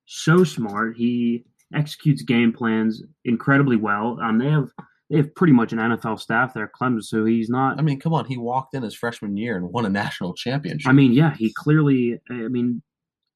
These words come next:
Speaker 1: just the head on his shoulders, he's incredibly smart. He's designing game plans, he's executing game plans along with an N F L staff basically at Clemson.
Speaker 2: Mm-hmm.
Speaker 1: Um, so he's just insane there. Elusiveness, you'd probably go,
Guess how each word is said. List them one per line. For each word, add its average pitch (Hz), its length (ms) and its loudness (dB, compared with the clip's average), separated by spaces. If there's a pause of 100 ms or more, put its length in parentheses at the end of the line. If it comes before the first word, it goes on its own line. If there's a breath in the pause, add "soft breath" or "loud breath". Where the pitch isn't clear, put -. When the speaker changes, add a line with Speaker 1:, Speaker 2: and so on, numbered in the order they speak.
(140)
Speaker 1:
just 143 160 -2
the 147 60 -2
head 147 180 4
on 156 80 6
his 127 100 4
shoulders, 143 300 2
he's 120 160 -2
incredibly 139 480 2
smart. 110 460 -6
He's 123 200 -4 (400)
designing 123 520 4
game 110 200 4
plans, 107 220 -2
he's 110 100 -4
executing 120 440 -2
game 110 180 0
plans 110 220 -2
along 123 240 0
with 117 160 0
an 110 160 -8 (100)
N 123 80 -6
F 131 180 -8
L 113 140 -6
staff 117 500 -4
basically 101 420 -8
at 92 40 -14
Clemson. 104 540 -6 (120)
Speaker 2:
Mm-hmm. 98 200 -14 (520)
Speaker 1:
Um, 98 460 -6 (920)
so - 120 2
he's 135 140 6
just 131 180 2
insane 117 300 2
there. 117 180 4
Elusiveness, 147 580 4
you'd 117 140 -2
probably 110 240 2
go, 107 340 -2